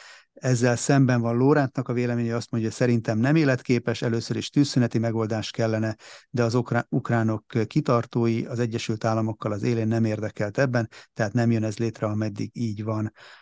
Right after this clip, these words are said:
Ö, hogy látja ön, ez egy elméleti, ö, gondolatkísérlet, vagy van azért valahol szándék arra,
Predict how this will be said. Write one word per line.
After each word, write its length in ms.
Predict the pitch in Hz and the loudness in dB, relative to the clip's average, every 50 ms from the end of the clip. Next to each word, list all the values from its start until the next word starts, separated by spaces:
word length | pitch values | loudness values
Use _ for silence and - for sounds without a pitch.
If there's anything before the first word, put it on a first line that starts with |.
| _ _ _ | _ _ _
Ö, 300 | - 110 107 110 110 110 104 110 _ _ _ _ _ _ _ _ _ _ | -6 -4 -4 -2 -2 -4 -6 -8 _ _ _ _ _ _ _ _ _ _
hogy 180 | - 123 147 147 | 0 0 2 4
látja 360 | 135 117 104 - - 123 117 | 4 2 2 0 0 0 2
ön, 220 | 113 113 113 117 - - - _ _ _ | 2 2 0 -2 -4 -10 -20 _ _ _
ez 280 | _ - 120 113 113 - _ _ _ _ _ _ _ | _ -4 -4 -4 -4 -6 _ _ _ _ _ _ _
egy 260 | _ 127 117 107 110 | _ -2 -2 -2 -2
elméleti, 800 | - 127 131 139 143 151 151 156 156 151 - - 151 151 156 151 | 0 2 4 4 6 4 4 4 2 2 4 6 6 6 4 2
ö, 200 | - 151 139 139 | 0 0 0 0
gondolatkísérlet, 720 | 139 143 151 147 156 151 147 - - 127 - 151 143 139 139 | 0 0 0 0 0 -2 -4 -4 -6 -2 0 0 0 2 2
vagy 120 | 147 131 | 0 2
van 180 | 127 143 143 139 | 4 4 4 4
azért 300 | 135 120 127 127 123 110 | 4 2 2 0 -2 -2
valahol 400 | 120 123 127 127 117 120 117 117 | -2 0 0 0 0 0 -2 -4
szándék 560 | - - 127 123 123 120 117 120 117 - - | -4 -4 -4 -2 -2 0 -2 -2 -6 -4 -4
arra, 360 | 120 117 117 117 117 110 110 | -2 -2 0 0 0 -2 -2